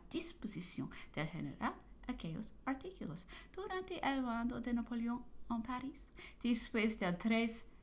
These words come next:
vendemar-, <laughs> vendemiario, la escasez de víveres dio lugar a varios tumultos populares. Un día que la distribución había faltado,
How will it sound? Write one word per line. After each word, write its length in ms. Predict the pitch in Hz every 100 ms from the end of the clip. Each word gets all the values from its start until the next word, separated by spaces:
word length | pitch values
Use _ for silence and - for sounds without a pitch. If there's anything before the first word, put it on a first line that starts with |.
| - -
vendemar-, 720 | 165 175 170 156 151 160 160 - - -
<laughs> 320 | 165 - -
vendemiario, 760 | - 156 - - - 143 170 160 - - - -
la 280 | - 170 - - - -
escasez 760 | 170 - - 95 - - 165 -
de 140 | 143
víveres 640 | 151 156 156 156 151 165 -
dio 360 | 196 202 202 - - - - -
lugar 400 | 160 156 151 147 156 - - - -
a 180 | 170 165
varios 480 | 151 147 147 156
tumultos 500 | - 160 160 151 151
populares. 680 | - - - 131 131 - - - 202
Un 220 | 226 247
día 580 | 277 269 269 269 262 262
que 180 | 254
la 140 | 240 247
distribución 1200 | 240 240 - - 233 233 254 - - 247 240 240
había 460 | 233 240 233 240 240
faltado, 440 | 240 233 233 233